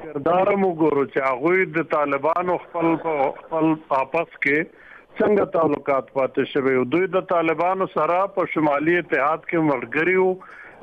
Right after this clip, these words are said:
جنګونه یې سره کړي وو. دوی چې اول کله د دې های پیس کونسل، آ، مشري ور په غاړه شوه،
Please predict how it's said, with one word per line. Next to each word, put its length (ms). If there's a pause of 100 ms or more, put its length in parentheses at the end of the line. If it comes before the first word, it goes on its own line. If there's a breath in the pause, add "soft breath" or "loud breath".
(160)
جنګونه 440
یې 180
سره 240
کړي 360
وو. 160
دوی 240
چې 140
اول 400
کله 360
د 240
دې 300 (520 loud breath)
های 480 (200)
پیس 200 (140)
کونسل، 540 (260)
آ، 160
مشري 480
ور 180
په 140
غاړه 480
شوه، 320